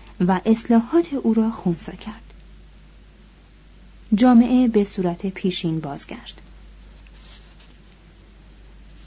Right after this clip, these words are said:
با ظهور چند فغفور ناتوان،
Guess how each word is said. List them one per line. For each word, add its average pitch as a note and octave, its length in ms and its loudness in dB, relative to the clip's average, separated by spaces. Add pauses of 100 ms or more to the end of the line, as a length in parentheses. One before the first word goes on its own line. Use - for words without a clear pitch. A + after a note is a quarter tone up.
(140)
با D4 200 8
ظهور D#4+ 460 6
چند D4 440 -2
فغفور B3 640 0
ناتوان، G#3 800 2